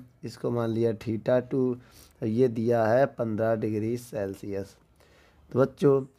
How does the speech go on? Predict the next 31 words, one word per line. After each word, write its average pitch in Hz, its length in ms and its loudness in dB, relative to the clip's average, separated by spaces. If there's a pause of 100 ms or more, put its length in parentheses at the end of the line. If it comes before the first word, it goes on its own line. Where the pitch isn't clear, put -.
(180)
अब 123 140 0
इन 123 180 -2
theta 120 340 -2
one, 127 180 0
theta 120 300 0
two 117 180 -2
को 120 100 0
हमें 123 200 2
फाइंड 117 420 -4
करना 101 420 -4
है। 104 140 -6
उसके 123 300 -6
लिए 123 160 2
हमें 120 200 2
क्या 127 200 2
करना 127 300 0
पड़ेगा? 127 460 2 (540)
कुछ 120 100 -4
फॉर्मूले 117 440 2
की 143 260 -2 (260)
सहायता 113 580 0 (120)
लेनी 110 380 0 (120)
पड़ेगी। 98 420 -4
आइए 113 500 0
देखते 107 460 -8
हैं। 98 320 -10 (1400)
सबसे 139 260 4
पहले 139 240 2
बच्चों 135 360 0
हम 127 100 0
लिखेंगे 123 440 0